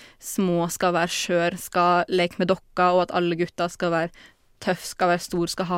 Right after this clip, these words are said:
muskler, skal ha kort hår, skal spille fotball. Fordi veldig mange av de forventningene som blir satt på små barn, særlig når det kommer til utseende og oppførsel, er skadelig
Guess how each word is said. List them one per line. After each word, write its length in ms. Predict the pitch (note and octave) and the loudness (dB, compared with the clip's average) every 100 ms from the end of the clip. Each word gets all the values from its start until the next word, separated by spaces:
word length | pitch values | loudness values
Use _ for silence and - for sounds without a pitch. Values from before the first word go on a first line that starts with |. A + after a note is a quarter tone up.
| F3 | -2
muskler, 400 | F3 - - F3 | -4 -6 -12 -8
skal 160 | E3+ | -6
ha 80 | F3 | -6
kort 380 | - F3 _ - | -6 -12 _ -10
hår, 160 | F3 F3 | -8 -6
skal 180 | - F3 | -8 -10
spille 240 | - F#3 F#3+ | -4 -4 -4
fotball. 400 | G3+ _ A3 - - - - - | -8 _ 0 0 -14 -20 -20 -2
Fordi 220 | G3 G3 | 2 4
veldig 320 | G3 F3+ F3+ | 4 2 0
mange 160 | F#3 E3+ | -2 -2
av 60 | |
de 100 | E3+ | -4
forventningene 560 | F3 F3+ E3 D#3+ F3 F3+ | -4 -2 -4 -6 -6 -4
som 160 | F#3+ E3+ | -4 -2
blir 160 | E3+ E3+ | -4 -4
satt 320 | F3 - - - - | -8 -10 -16 -18 -4
på 220 | F3 E3+ E3+ _ _ _ _ _ _ _ | 0 0 -2 _ _ _ _ _ _ _
små 400 | - G3+ F#3 F3+ E3+ | -6 0 2 2 2
barn, 320 | E3+ F3 F3+ - | 2 2 0 -6
særlig 480 | - - F#3+ E3 F#3 | -12 0 2 2 0
når 160 | F#3+ | -2
det 60 | F3+ | 0
kommer 240 | F3 F3 - | -2 -4 -4
til 460 | F#3 F3 - F3+ | 0 0 0 -4
utseende 340 | F3 - E3+ F3+ | -4 -4 -4 -4
og 80 | |
oppførsel, 480 | F#3 - F3 - A#3 - | -6 -2 0 0 0 0
er 160 | F#3+ F3 | -2 -2
skadelig 460 | - F3 E3+ F#3 | 2 4 4 0